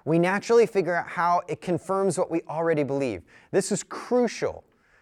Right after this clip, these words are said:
to so much of the conspiracy theories that we heard about this last year. No matter what evidence was presented, to the contrary, there was an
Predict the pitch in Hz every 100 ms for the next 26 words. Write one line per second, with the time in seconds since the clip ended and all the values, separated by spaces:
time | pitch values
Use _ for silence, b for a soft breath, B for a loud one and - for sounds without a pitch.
0 | b - - - - 330 214 - 175 180
1 | 185 - 196 196 - 180 - 160 147 123
2 | 143 139 131 143 135 127 131 - 135 120
3 | 117 117 104 101 123 165 190 185 190 190
4 | 190 190 185 - - 143 175 196 196 b
5 | b b b - 165 - - 254 262 -
6 | 131 131 - b b 165 196 180 202